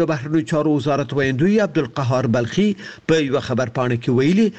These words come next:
دا وسلې د دوه هیوادونو ترمنځ له تماسونو وروسته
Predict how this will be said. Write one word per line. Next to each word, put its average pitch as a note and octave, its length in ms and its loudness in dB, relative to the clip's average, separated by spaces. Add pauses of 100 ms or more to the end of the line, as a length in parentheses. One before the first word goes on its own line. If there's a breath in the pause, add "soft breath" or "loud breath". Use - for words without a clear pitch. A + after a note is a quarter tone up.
(300 loud breath)
دا E3 180 4
وسلې G#3+ 460 0
د D3+ 160 0
دوه B2+ 180 0
هیوادونو C3 560 0
ترمنځ F#3+ 420 2
له F#3+ 220 0
تماسونو B2+ 560 0
وروسته D3+ 400 0